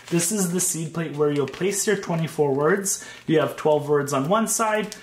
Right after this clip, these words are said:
twelve on the other side, and then you have the punch for it as well.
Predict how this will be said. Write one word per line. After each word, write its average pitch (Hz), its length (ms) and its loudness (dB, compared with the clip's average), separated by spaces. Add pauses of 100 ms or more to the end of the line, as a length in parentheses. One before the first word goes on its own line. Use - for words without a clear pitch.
twelve 165 420 2
on 147 160 0
the 147 140 -8
other 170 240 0
side, 170 420 0 (240)
and 160 160 2
then 156 160 0
you 151 80 -2
have 143 320 0
the 147 80 2
punch 151 320 -4
for 147 360 0
it 139 40 -4
as 131 240 0
well. 151 260 2